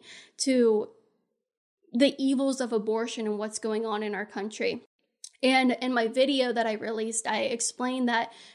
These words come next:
being pro-life as an atheist, it's just lacking. It, it, it's just lacking. Why do people have inherent value?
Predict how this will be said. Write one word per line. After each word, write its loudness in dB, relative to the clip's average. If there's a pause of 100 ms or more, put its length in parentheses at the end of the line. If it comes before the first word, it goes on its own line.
being 6
pro-life 2
as -2
an 0
atheist, 0 (360)
it's 4
just -2
lacking. -4 (120)
It, 8
it, 2
it's 2
just -6
lacking. -4
Why 4
do 2
people -4
have -2
inherent -4
value? -4